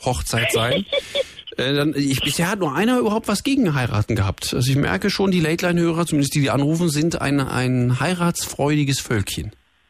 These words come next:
Speaker 2: Also wenn mein Papa in der Leitung wäre, der wäre vehement dagegen. Also der ist mit dem Heiraten sowas von durch.
Speaker 1: Oh.
Speaker 2: Ähm, ja, Frauen sind an sich,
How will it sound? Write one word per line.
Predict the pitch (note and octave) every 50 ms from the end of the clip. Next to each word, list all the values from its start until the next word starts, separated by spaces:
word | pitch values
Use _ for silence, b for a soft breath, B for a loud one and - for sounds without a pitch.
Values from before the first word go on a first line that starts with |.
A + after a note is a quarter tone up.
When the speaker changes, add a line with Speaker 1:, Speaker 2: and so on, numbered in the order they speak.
| _ _ _ _ B B B B B - -
Speaker 2:
Also | G3 G3+ A3 A3
wenn | B3+ A#3+
mein | A3+ G#3 G3+ G3
Papa | - C4 C4+ D#4+ D4
in | - A#3 A#3
der | A#3
Leitung | A#3 A3+ A3+ G#3+ A#3 A3 G#3
wäre, | G3 G3+ G3 F#3+ F#3 -
der | - F3 F3+ F3+ E3
wäre | E3+ F3 E3 D#3 D#3+
vehement | F3+ A#3 A#3 G#3+ F#3 F3+ F3 E3 E3+
dagegen. | E3+ E3+ D#3 D#3+ E3 E3 A3 C#3 B2
Also | C#3 D#3+ D#3 E3+
der | E3+ - F#3+ F#3+ F#3
ist | - -
mit | - - -
dem | - F#3 F3+
Heiraten | G3 F3+ F3 F3 F3 E3+ E3
sowas | F#3+ G#3+ G#3+ E3+ E3 -
von | - F#3+ F3+ E3+
durch. | - F#3+ F3+ F3 F3+ B3+ E4+ - B B
Speaker 1:
Oh. | B E3 D#3+ D3 B B B - - -
Speaker 2:
Ähm, | F#3+ F3 F3 F3 F3+ F3+ F3 - _ _ _ _ _ _ _ -
ja, | G3 F#3+ E3+ - - - - -
Frauen | - - G3+ G#3+ A#3+ B3 A3+ G#3+
sind | G3 A3 A3 -
an | - G3 F#3+ F#3
sich, | G#3+ A3+ A#3+